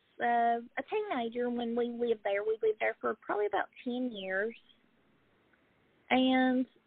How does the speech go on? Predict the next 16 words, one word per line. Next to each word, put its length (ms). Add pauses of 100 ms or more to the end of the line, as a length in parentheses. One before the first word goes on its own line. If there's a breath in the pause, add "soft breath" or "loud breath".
(280)
of 160
course, 340
the 180
cemetery 680
was 280 (300)
above 360 (140)
the, 180 (240)
the 80
home. 520 (560)
And 540 (1080)
Mom, 680 (300)
actually, 680 (180)
her 180 (240)
home, 580 (300)
where 460 (160)
this 120